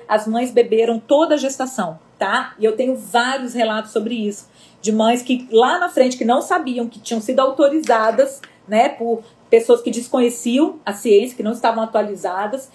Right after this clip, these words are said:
e que, é, relatam, "Não, eu bebi muito a minha gravidez toda." Eu já tive vários, vários pacientes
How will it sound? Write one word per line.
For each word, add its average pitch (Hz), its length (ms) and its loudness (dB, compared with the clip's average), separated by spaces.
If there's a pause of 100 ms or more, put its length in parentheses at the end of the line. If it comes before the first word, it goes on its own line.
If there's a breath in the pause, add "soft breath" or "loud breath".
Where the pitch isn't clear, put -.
(260 soft breath)
e 262 160 -2
que, 269 540 -4 (720)
é, 220 920 0
relatam, 240 600 0
"Não, 320 200 -2
eu 269 80 2
bebi 262 420 0
muito 262 400 -2
a 175 40 -6
minha 202 140 -6
gravidez 214 460 0
toda." 170 220 -6
Eu 180 40 -12
já 214 80 -6
tive 226 280 -10 (200)
vários, 208 600 -4 (320 soft breath)
vários 214 540 0
pacientes 208 720 -4